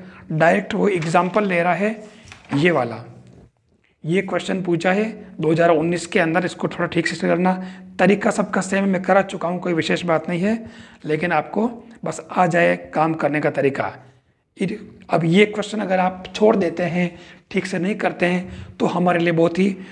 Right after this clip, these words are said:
नुकसान वाली बात है, आपको इनको ज़रूर करके जाना चाहिए। इनमें से वो एक क्वेश्चन हमेशा पूछ रहा है,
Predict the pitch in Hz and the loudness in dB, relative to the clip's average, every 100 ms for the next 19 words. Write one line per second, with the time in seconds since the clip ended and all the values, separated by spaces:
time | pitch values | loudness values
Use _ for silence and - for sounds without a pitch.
0 | - 165 160 170 160 151 156 151 156 180 | -4 -2 0 0 2 0 0 0 0 0
1 | 156 151 - 180 170 160 185 165 185 185 | 0 0 2 4 4 2 4 6 6 6
2 | 185 180 190 170 165 165 180 202 214 - | 2 2 0 0 0 0 2 2 0 -4
3 | - - - 208 220 214 - 202 196 - | -16 -8 2 4 6 2 2 2 2 2
4 | 196 190 185 160 180 160 156 185 233 - | 0 0 -2 -2 -2 -2 -2 -2 -4 -6
5 | - - - 175 151 139 107 101 | -16 -20 0 0 2 0 0 -4